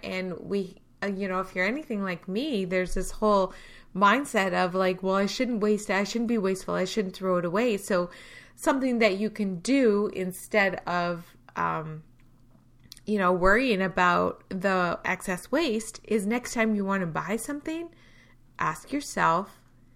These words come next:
if you really need it or if it can go on your wish list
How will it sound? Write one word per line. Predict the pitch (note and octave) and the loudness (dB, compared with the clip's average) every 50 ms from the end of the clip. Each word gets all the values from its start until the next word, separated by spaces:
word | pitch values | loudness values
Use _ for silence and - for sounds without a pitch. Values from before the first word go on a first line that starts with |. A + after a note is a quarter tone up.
| _ _ - _ _ - | _ _ -20 _ _ 0
if | G#3+ A3 - - | 0 0 0 -2
you | G#3+ A3+ G#3 | -2 -2 0
really | F#3 F#3+ E3+ E3 F3 F3+ | 0 0 0 0 -2 -4
need | F#3 G3+ A#3+ C#4 C#4+ G#3+ | -2 -2 -2 -2 -2 -4
it | F3+ - - - _ _ - _ _ _ _ _ - - _ _ _ _ _ _ | -6 -8 -12 -18 _ _ -20 _ _ _ _ _ -20 -20 _ _ _ _ _ _
or | - A3 F#3 E3+ F3 G3 A3 - - - | 0 2 2 2 2 0 -2 -2 -6 -6
if | - G#3 G#3+ - | -8 -8 -2 -2
it | A3 A3 | -2 -2
can | - A3+ A3 G#3 | 0 -2 -2 0
go | G#3 F#3+ F#3 F3+ | 2 2 2 2
on | F#3 F#3 F#3+ | 0 0 0
your | G3+ A3 A3 | 0 -2 0
wish | A#3+ C#4 D#4 - - - | 0 -2 -4 -4 -8 -10
list | - - - - - - - - - | -10 -12 -12 -16 -20 -20 -20 -20 -20